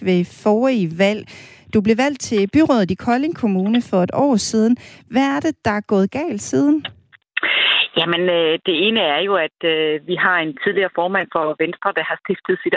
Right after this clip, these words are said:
Speaker 2: eget parti, og en tidligere næstformand, der har stiftet sit eget parti. Og det er klart,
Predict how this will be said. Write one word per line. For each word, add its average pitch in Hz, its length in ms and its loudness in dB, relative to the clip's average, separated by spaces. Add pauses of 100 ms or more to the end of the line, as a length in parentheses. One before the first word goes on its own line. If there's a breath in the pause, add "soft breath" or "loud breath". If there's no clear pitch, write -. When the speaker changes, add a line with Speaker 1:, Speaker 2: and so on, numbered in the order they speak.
Speaker 2:
eget 175 220 -2
parti, - 240 -8 (180)
og 151 80 0
en 160 200 -10
tidligere 170 340 0
næstformand, 175 520 -2
der 170 140 -2
har 156 120 -4
stiftet 190 380 -2
sit 160 180 0
eget 175 200 -2
parti. 208 240 -6 (520 loud breath)
Og - 80 -4
det 185 80 -2
er - 140 -6
klart, 175 200 -2